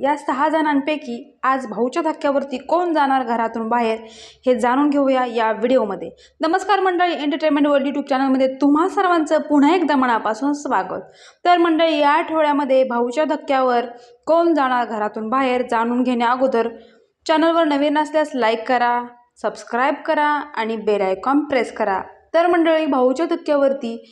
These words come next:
आर्या जाधव तर घराबाहेर गेलेलीच आहे शिक्षेच्या स्वरूपात, परंतु इविक्शनच्या स्वरूपात कोण जाणार घराबाहेर, आपण पाहूया.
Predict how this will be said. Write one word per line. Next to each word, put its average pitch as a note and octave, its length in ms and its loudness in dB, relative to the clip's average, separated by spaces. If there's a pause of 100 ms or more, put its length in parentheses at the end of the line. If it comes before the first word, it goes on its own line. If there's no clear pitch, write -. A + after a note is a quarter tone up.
(280)
आर्या B3 400 2
जाधव D4+ 420 2
तर D#4 60 0
घराबाहेर C4+ 540 0
गेलेलीच B3+ 400 -2
आहे B3 320 0
शिक्षेच्या A#3+ 460 -2
स्वरूपात, C4+ 380 0 (480)
परंतु F4+ 420 2 (180)
इविक्शनच्या G4+ 600 0
स्वरूपात F#4 400 2 (160)
कोण F#4+ 240 2
जाणार C#4+ 320 2
घराबाहेर, A#3+ 600 0
आपण A3+ 300 -2
पाहूया. A#3+ 460 0